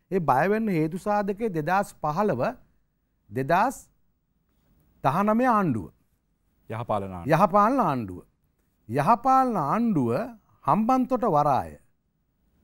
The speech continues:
Speaker 1: සම්බන්ධයෙන් ගත්තු තීන්දුව.
Speaker 2: හ්ම්.
Speaker 1: ඔබ ඉතාමත්ම මේ රටේ සත්‍ය ස්වාධීනව රටට එළි කරපු මාධ්‍ය ජාලයක්.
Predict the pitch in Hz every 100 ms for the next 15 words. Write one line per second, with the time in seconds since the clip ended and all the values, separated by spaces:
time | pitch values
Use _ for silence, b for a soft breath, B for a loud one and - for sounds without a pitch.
0 | _ _ _ 143 196 220 220 262 254 240
1 | 277 262 220 104 78 - 104 95 90 _
2 | _ _ _ _ _ _ 123 170 240 226
3 | - _ _ _ _ _ 107 143 156 165
4 | 151 180 135 139 143 - 175 226 208 _
5 | 110 110 - - 202 214 - _ _ _
6 | _ _ _ _ _ _ _ 117 123 139
7 | 151 165 175 220 147 147 170 131 131 156
8 | 165 190 143 123 98 73 - 67